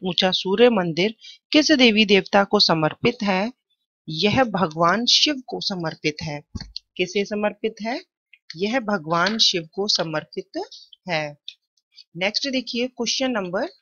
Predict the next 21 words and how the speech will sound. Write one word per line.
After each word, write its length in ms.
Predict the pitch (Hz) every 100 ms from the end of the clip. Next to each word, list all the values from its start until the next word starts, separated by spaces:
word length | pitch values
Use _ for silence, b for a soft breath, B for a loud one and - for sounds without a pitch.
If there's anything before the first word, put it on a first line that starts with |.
| -
सेवनटीन, 800 | - 202 202 226 226 185 226 294 _ _ _ _ _ _ B B B B 160
दसवीं 400 | 196 220 254 320
शताब्दी 580 | - 277 202 175 165 240
में 180 | 233 202
निर्मित 360 | 180 165 202 - -
झालरा 440 | 151 165 151 202
पाटन 440 | 240 220 196 190 190
में 280 | 180 180 165
बना 280 | 156 160
सूर्य 380 | 170 - 240 277
मंदिर 380 | 254 185 170 170 -
का 80 |
शिखर 420 | 165 165 - 180 175 _ _ _ _ _ _
किस 200 | 285 277
प्रसिद्ध 520 | 294 254 233 233 208 233
मंदिर 500 | 202 180 170 190 -
के 140 | 220 233
समान 540 | 196 170 156 170 233
है? 240 | 190 143 139 _ _ _ _ _ _ _ _ _ _ _ _ _ _ _ _ b b _ -
तो 80 | 175
यह 460 | 160 165 160 214